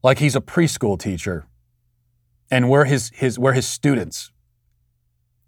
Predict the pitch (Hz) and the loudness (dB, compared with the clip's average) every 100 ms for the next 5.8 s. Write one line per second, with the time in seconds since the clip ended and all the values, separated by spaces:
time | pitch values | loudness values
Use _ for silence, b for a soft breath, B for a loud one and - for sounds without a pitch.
0 | _ 117 113 113 120 113 127 208 233 233 | _ -2 0 2 2 4 4 6 4 2
1 | - 110 101 110 117 120 117 131 175 196 | 0 -2 4 4 4 4 6 6 2 2
2 | 285 240 190 175 - - _ _ _ _ | 4 6 4 2 -6 -16 _ _ _ _
3 | - 113 120 120 120 143 147 151 151 175 | -2 0 4 4 4 4 4 4 4 4
4 | 175 226 220 190 156 151 - 110 117 131 | 4 2 4 4 4 2 -2 2 4 4
5 | 165 175 226 214 185 156 - | 4 4 2 4 4 4 2